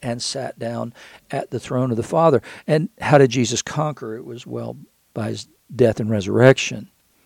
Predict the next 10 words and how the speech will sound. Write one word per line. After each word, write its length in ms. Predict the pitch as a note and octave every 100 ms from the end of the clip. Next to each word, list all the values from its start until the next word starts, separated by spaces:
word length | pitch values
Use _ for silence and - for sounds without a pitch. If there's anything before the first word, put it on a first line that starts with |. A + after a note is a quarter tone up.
| - _ _ _ -
And 80 | B2
we'll 100 | G#2+
conquer 380 | - B2+ - A2
in 80 |
the 80 | G#2
same 300 | - B2 G2
way. 400 | G2+ G#2+ G2+ - _ _ _ _ _ _ _ _ _ _ _ _ -
We'll 100 | B2
conquer 480 | - A#2+ B2 - G#2
by 300 | A2 G2+